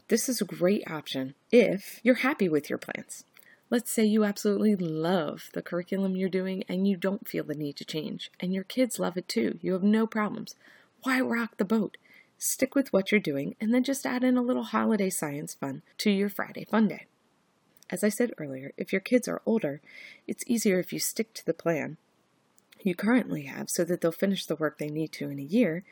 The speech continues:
and then just add a little bit of holiday science fun to your Friday. And this option also works great if you have a schedule to stick to. In other words, if you know you have to be finished school by a certain date and can't afford to take the time off for a full holiday science unit,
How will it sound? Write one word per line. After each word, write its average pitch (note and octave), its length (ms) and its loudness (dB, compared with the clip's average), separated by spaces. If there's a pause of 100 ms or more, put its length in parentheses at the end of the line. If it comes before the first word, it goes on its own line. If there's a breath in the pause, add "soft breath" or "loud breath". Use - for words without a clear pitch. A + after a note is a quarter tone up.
(300 loud breath)
and C#4+ 100 4
then D4 100 2
just C#4 220 -4
add F3 160 -2
a F3 60 -2
little E3+ 220 0
bit E3+ 120 -2
of D#3 100 -10
holiday C#3+ 400 -4
science C#3 460 -10
fun - 180 -12 (540 soft breath)
to - 100 -4
your G3+ 120 4
Friday. A3+ 400 -4 (760 soft breath)
And B3 200 8
this C4+ 160 4
option G3 380 2
also A3 340 2
works - 300 -4
great C3+ 320 -6 (320 loud breath)
if C#4 200 4
you G3+ 100 4
have F3 140 -2
a E3+ 40 -6
schedule - 400 -4
to - 140 -10
stick - 340 -4
to. - 240 -8 (280 soft breath)
In G#3+ 120 4
other A3 160 4
words, G#3 200 0
if - 160 -4
you G3+ 80 4
know F#3 300 4
you D3+ 160 -4 (200)
have G#3+ 160 -4
to - 80 -2
be G3 140 2
finished G3+ 340 0
school F#3+ 240 -2
by D3+ 160 -2
a C#3+ 80 -2
certain D#3+ 420 0
date D#3+ 360 0 (300 loud breath)
and F3+ 140 0
can't F#3 220 0
afford F#3+ 280 -2
to G3+ 60 -6
take - 220 -4
the - 60 -20
time E3+ 280 -4
off E3+ 180 -6
for D3+ 160 -2
a C3+ 60 -4
full F3 260 4
holiday E3 420 -2
science F3 480 -4
unit, A#3+ 220 2